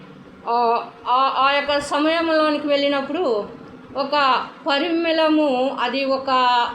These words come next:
ఈ పరిమళం అని కాదు కానీ అదొక రకమైనటువంటి పరిమళము, ఆ, ఎదజల్లినప్పుడు ఆ స్మెల్లో ఆ యొక్క హ్యాపీనెస్,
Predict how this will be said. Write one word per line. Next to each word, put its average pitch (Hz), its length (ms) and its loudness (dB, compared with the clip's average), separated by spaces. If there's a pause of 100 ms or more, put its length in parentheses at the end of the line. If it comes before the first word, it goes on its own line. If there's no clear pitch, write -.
ఈ 330 320 0
పరిమళం 320 500 2
అని 311 180 2
కాదు 277 300 0
కానీ 294 360 0
అదొక 269 460 -2
రకమైనటువంటి 311 1160 0
పరిమళము, 277 800 0 (520)
ఆ, 269 260 2
ఎదజల్లినప్పుడు 294 920 0
ఆ 262 360 2
స్మెల్లో 311 680 2 (220)
ఆ 247 220 2
యొక్క 262 180 -2
హ్యాపీనెస్, 277 1300 0